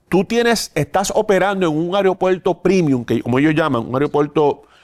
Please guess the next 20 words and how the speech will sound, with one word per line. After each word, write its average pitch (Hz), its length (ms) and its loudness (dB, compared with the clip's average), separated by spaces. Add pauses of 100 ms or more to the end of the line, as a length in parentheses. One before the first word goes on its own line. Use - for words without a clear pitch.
(160)
eh, 131 340 0
pues, 135 100 0
más 131 220 -2
sofisticado, 175 800 0 (720)
este, 135 640 0 (680)
eh, 131 460 2
los 143 200 2
costos 208 560 -2 (300)
pudieran 131 400 2
superar 156 520 0 (160)
entre 139 280 -4
cinco 135 360 -2
mil 123 160 2
y 135 60 0
seis 156 180 0
mil 160 160 2
dólares 156 460 0
mensuales 180 1000 -2 (180)
por 123 200 2
un, 151 460 -8